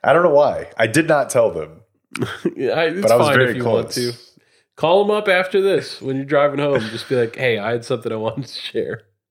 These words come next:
Speaker 1: And I felt so proud of myself, like, knowing that, you know what, I was here six months ago and now I'm back.
Speaker 2: You go twice a year. I'm going back on Monday.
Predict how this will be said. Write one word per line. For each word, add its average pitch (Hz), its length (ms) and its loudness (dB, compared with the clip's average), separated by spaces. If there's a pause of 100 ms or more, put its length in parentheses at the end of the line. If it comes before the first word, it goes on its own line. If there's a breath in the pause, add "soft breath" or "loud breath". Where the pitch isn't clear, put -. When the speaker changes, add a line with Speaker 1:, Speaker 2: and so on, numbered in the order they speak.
(360)
Speaker 1:
And 110 120 2
I 123 80 4
felt 131 280 2
so 135 240 0
proud 107 280 2
of 104 60 0
myself, 87 540 -2
like, 80 200 -4
knowing 87 420 -2
that, 80 260 -6 (800)
you - 80 -6
know 101 120 2
what, 104 280 -4
I 92 60 2
was 90 120 -4
here 101 160 -2
six - 300 -6
months 92 180 -2
ago 90 240 -2
and 85 80 -2
now 85 180 -2
I'm 87 120 -6
back. 82 440 -4
Speaker 2:
You 113 120 -14
go 117 140 -2
twice 120 400 -8
a 139 40 -6
year. 135 140 0
I'm 147 180 0
going 185 200 0
back 139 300 0
on 131 140 0
Monday. 139 400 -4